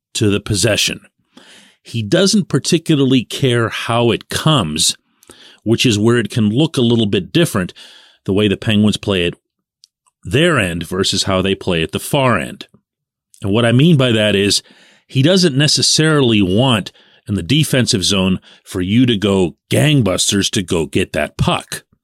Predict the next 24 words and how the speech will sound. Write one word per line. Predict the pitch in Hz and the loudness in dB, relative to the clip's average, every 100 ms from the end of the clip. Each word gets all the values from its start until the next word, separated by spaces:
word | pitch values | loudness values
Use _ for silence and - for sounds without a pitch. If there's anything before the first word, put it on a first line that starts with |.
| - | -20
He | - 98 | -4 -4
does | 71 127 208 175 | -2 0 2 4
want | 127 120 | 4 2
that | 113 104 | 2 2
in | 98 | 2
the | 85 | 2
neutral | 104 117 143 120 | 2 2 2 2
zone. | 127 127 120 | 4 2 4
He | 117 | 2
does | 82 - 139 170 123 | 0 -2 0 2 2
want | 120 104 | 2 0
that | 98 95 | 0 0
in | 95 | 2
the | 98 | 0
attacking | 92 - 135 - 98 | 0 -2 -4 0 -2
zone. | 95 78 - - - | -2 -6 -10 -20 -6
But | 117 | 0
in | 123 | 2
the | 120 | 2
defensive | 101 202 233 208 185 - 117 | 0 0 2 2 0 2 0
zone, | 101 104 92 78 - - - _ _ _ | 0 0 -2 -4 -12 -20 -20 _ _ _
he's | - - 147 117 | -10 0 2 4
more | 131 170 202 | 4 4 4
mindful | 165 165 175 170 - 117 107 | 4 4 2 0 0 -2 -4